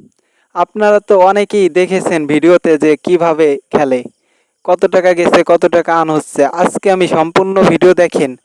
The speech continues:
আজকের সম্পূর্ণ ভিডিওতে দেখাবো যে এটাতে লস নাকি লাভ।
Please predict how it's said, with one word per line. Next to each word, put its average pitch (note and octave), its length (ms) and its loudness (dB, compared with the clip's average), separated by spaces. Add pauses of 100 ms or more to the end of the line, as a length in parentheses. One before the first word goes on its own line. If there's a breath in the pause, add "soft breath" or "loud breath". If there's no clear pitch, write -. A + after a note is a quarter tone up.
(340 soft breath)
আজকের E3+ 360 -2 (100)
সম্পূর্ণ F#3 360 -2 (160)
ভিডিওতে F#3 420 2 (120)
দেখাবো D#3+ 340 0 (160)
যে D3+ 80 4 (180)
এটাতে D#3+ 380 0 (180)
লস E3 240 4 (180)
নাকি D3+ 320 -4
লাভ। B2+ 160 0